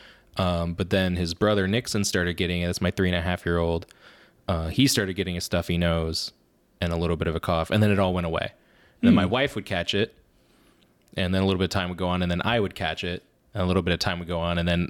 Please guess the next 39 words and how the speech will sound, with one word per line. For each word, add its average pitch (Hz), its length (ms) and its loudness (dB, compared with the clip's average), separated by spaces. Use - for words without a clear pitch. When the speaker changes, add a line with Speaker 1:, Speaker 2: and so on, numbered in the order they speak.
Speaker 1:
all 87 140 0
of 87 60 0
a 87 60 -2
sudden 87 320 0
my 82 120 -2
littlest 107 400 0
one 87 140 -6
would 85 100 -4
have 85 140 -2
it 85 60 -2
again, 85 160 -2
just 98 160 -4
going 95 260 0
in 87 100 -4
a 87 40 -4
circle 90 360 -2
Speaker 2:
Oh, 117 100 4
Speaker 1:
over 113 100 4
and - 80 2
over 85 120 2
Speaker 2:
man. 117 80 2
Speaker 1:
again. 82 260 -4
Uh, 113 240 4
we've 110 140 2
been 202 120 4
putting 117 200 2
up 120 100 2
with 117 100 -2
that 87 200 -2
for, 82 480 -2
I 92 40 0
really 110 280 4
wanna 87 200 -2
say, 90 260 0
like, 78 240 0
close - 340 0
to 92 140 4
a 82 40 0
month, 80 460 -4